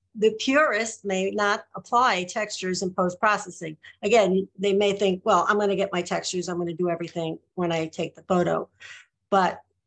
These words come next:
if you have, you don't always have the optimal light, um, you may need to add some texture to it to, um, make it more interesting.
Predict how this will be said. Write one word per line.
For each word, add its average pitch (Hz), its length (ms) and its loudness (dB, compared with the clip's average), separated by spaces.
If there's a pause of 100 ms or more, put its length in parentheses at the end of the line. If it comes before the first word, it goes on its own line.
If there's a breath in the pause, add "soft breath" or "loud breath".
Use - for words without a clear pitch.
(200)
if 190 200 -4
you 202 140 4
have, 196 440 2 (260)
you 214 120 -4
don't 208 140 2
always 196 300 2
have 190 160 0
the 185 100 -2
optimal 175 460 -4
light, 226 420 0 (140)
um, 180 480 -4 (720)
you 202 120 0
may 190 220 2
need 185 300 0
to - 280 -10 (160)
add 190 440 0
some 175 260 -6
texture 240 480 0
to 165 280 -4
it 160 180 -6
to, 170 340 -2
um, 170 420 -4
make 180 240 0
it 175 140 -4
more 170 180 0
interesting. 165 640 -6